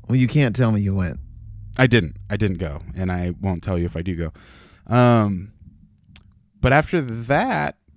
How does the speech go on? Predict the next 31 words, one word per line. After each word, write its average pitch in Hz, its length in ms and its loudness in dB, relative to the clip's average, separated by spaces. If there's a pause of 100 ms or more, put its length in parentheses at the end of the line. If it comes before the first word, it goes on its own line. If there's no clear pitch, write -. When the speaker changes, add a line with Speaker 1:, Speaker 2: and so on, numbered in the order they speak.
Speaker 2:
delicious 120 480 0
lunch, 113 600 -4
we 127 280 0
went 127 300 -2
to - 100 -8
the 123 120 -2
movies. 113 880 -2
We 117 100 -4
went 120 140 -4
and 113 80 -8
saw 123 160 -4
a 110 80 -4
movie. 104 500 -4 (540)
Uh, 110 240 -4
we 139 100 0
actually, 190 240 -4
actually 123 240 -4
before 104 340 2
that, 95 320 -2 (380)
we 110 120 2
had 123 100 6
a 123 40 4
little 113 180 4
bit 104 160 -2
more 101 120 0
time 104 220 0
to 87 60 -4
kill. 92 300 0 (300)
We 98 80 -2
stopped 104 320 2
off 92 220 -2